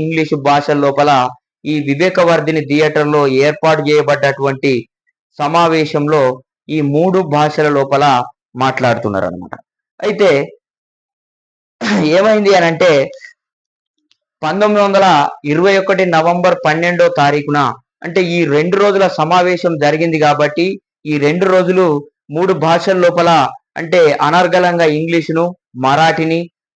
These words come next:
తర్వాత ఉర్దూను బాగా ఎక్కువ స్థాయి లోపల మాట్లాడుతూ ఉన్నారు. మరి పన్నెండో తారీఖున జరిగినటువంటి ఒక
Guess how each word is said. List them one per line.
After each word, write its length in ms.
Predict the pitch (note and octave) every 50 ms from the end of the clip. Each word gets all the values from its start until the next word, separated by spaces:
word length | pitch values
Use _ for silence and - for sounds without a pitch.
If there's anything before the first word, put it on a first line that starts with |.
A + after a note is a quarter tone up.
| _
తర్వాత 400 | - D3+ D#3+ D#3+ D#3 D3+ C#3+ E3+ E3 D#3 C3 B2+ B2+ B2 B2 - - - - - - - _ _ _ _ _ _ _ - F#3+ F#3 F3 D3 B2+ A#2 - - - - - - - - - - _ _ _ C#3+ D3
ఉర్దూను 360 | E3+ E3+ D#3+ F#3+ G#3 G3+ F#3+ E3 D3 D3+ D3+ - - _ _
బాగా 440 | A#2+ B2+ C#3 C#3+ D#3+ F3 F3 E3+ D#3+ D3 C#3+ C#3+ C#3+ - - _ _ _ _ _ _ _ _ _ _ _ _ _ _ _ _ _ _ _
ఎక్కువ 280 | D3+ D#3+ D#3 - G#3+ A3 G#3
స్థాయి 340 | - - - F3+ F3 F3 F3 F3
లోపల 260 | E3+ E3+ F3 E3 E3 D#3+ D3 C3+ C3+ - - - C3+ C#3+ D3
మాట్లాడుతూ 500 | D3+ D3+ D3+ - D#3 D#3 D3 C#3 C#3 D3
ఉన్నారు. 300 | C#3+ C#3+ D3 D#3 E3 F#3 G3+ G#3 G3+ _ _ _ _ - E3+
మరి 140 | E3+ E3+ D#3+ E3
పన్నెండో 340 | E3 E3 F#3+ G#3+ A3+ A3 A3+
తారీఖున 480 | G#3+ A3 G3 F#3+ F#3+ F#3 F#3 F#3 F3+ F3+
జరిగినటువంటి 800 | D#3+ - - E3 E3 F3+ F3+ E3+ E3 E3+ E3 D#3+ D#3 D#3 D#3+ D#3 C#3+ B2 A#2+ _ _ _ _ - D3+
ఒక 120 | D3+ -